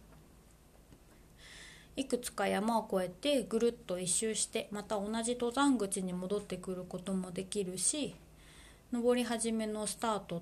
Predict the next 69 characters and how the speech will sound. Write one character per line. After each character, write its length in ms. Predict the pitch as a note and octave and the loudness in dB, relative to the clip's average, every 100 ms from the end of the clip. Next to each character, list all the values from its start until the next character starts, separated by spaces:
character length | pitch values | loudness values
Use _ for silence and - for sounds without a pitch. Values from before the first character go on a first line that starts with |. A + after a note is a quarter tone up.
| - | 0
と 300 | D4+ C4 - - - - - | 2 4 2 -8 -20 -20 -4
終 80 | A3+ | 0
わ 100 | G#3 | 2
り 120 | G#3 | 2
の 140 | G3 | 0
ゴ 240 | G3 B3 G#3 | 8 10 10
ー 40 | |
ル 60 | F3 | 6
を 140 | E3 - | -2 -2
一 80 | B3 | -4
本 280 | - F#3+ | -2 -2
の 120 | F3+ F3+ | -2 0
線 240 | C#4+ A#3+ | 4 4
で 80 | F#3 | 4
結 360 | F3 F3 - | 2 0 -2
ん 160 | F3+ F#3+ | -4 0
で、 280 | B3+ B3+ - - - | 2 0 -2 -14 -10
登 260 | A3+ A3+ A#3+ | 0 4 4
り 100 | A#3 | 2
始 260 | A3+ A#3 | 0 0
め 120 | G#3+ G3 | -2 -4
た 180 | F#3+ | -4
山 300 | F#3 F#3 F#3 | -4 -4 -4
と 220 | F#3 F3 F3 | -6 -4 -2
全 240 | B3 C4 | 2 4
然 140 | C4+ | 4
違 160 | C4 B3 B3 | 4 2 0
う 60 | A#3+ | 0
山 260 | A#3+ A#3+ A#3+ | 0 0 0
か 140 | G3+ | -2
ら 140 | F3+ | -2
下 140 | E3+ F3+ | -2 -2
山 260 | G3 G3 | -2 -2
す 100 | G3 | -2
る 100 | G3 F#3 | -6 -6
こ 100 | G3 | -10
と 140 | F#3+ F3+ | -6 -2
も 200 | F3 F3 | -2 -2
で 140 | F3+ | -4
き 120 | - | -6
た 180 | - E3 | -8 -6
り、 280 | F#3+ C4 F#3+ F3+ - - - - | 0 2 2 -4 -14 -18 -16 -10
日 140 | A3+ - | -10 0
程 140 | C#4+ | 0
と 160 | C#4+ C#4+ | 0 -2
体 240 | C#4+ C#4 | 2 2
力 280 | C#4 C#4 C#4+ | 2 2 0
次 140 | C#4 C4 | 2 2
第 200 | F#3 - | 0 0
で 200 | F3 - | -2 -4
い 40 | |
く 160 | - G#3+ | -4 0
ら 140 | G#3+ | 0
で 140 | G#3 | 0
も 220 | G#3 G#3 G#3 | 0 0 6
ル 160 | B3 | 6
ー 40 | A#3+ | 6
ト 140 | F3+ | 2
を 60 | F3 | 0
組 220 | G3+ F#3+ | 0 0
む 80 | F3 | 0
こ 120 | F3 | -4
と 160 | F3 F3+ | -4 -6
が 160 | F3 | -4
で 140 | F3 F3 | -6 -4
き 160 | G3 | -2
る 160 | F3+ E3+ | 0 0
の 200 | F3 F#3 | -2 0
で、 300 | B3+ A#3 | 2 2